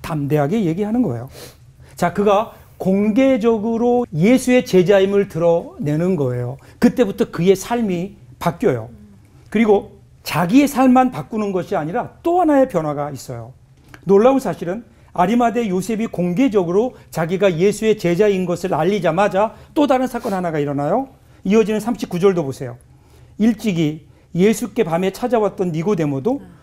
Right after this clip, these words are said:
모략과 침향 섞은 것을 백 리트라쯤 가지고 온지라." 여러분, 니고데모와 예수님 만났던 장면 여러분 기억하세요? 밤중에 예수님께 나와서 예수님께 질문, 영생에 대해 묻잖아요.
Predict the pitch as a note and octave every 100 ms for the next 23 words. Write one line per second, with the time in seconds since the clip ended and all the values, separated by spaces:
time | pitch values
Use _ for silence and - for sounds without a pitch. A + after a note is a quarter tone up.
0 | - D#3+ F#3 G3+ F#3 - - A3 C4 C#4
1 | - - C4 C4 B3+ - B3+ - C4 A#3+
2 | F3 C#3 C#4+ F4+ - _ _ _ _ A3
3 | - _ - G#3 G#3 G3+ G3 - A3+ F#3+
4 | - - B3+ C4+ D#3 C3+ F#3 D#3 C3+ -
5 | _ _ - _ - _ _ - - B3
6 | B3 D3 E3 F#3+ D4 C#4 C4+ C4 B3+ F#3+
7 | G#3+ A3 G#3+ E3+ G3+ G#3+ G3 F3 G3+ F#3
8 | F#3+ F#3 G3 G#3 - A3 B3+ - - -
9 | - - _ - - - G3+ G#3+ B3+ B3+
10 | G#3 G3 A3 G#3+ F#3+ E3 D3 F#3+ - -
11 | _ _ - - - G#3 A#3 B3 - B3+
12 | C#4 G3 C4+ C#4+ D4 C4+ A#3+ B3 B3 C4+
13 | A#3+ - G3+ G3 D4+ F#3 B2+